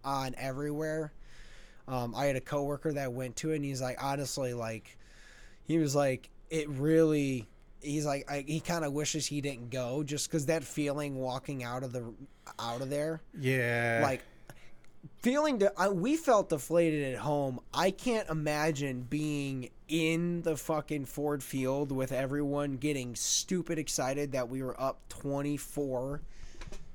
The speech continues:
Speaker 1: uh, fucking, or twenty-four to, uh, like, or twenty-seven to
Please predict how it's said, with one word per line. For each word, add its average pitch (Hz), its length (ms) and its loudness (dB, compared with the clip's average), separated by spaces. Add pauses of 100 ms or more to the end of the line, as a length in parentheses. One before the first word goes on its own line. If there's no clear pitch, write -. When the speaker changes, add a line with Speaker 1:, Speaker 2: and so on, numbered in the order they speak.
(540)
Speaker 1:
uh, 135 300 2 (280)
fucking, 147 460 -4
or 139 100 -6
twenty-four 151 640 -2
to, 131 240 -2 (320)
uh, 117 300 -4 (260)
like, 110 240 -6 (120)
or 143 80 -6
twenty-seven 147 920 -2
to 117 160 -10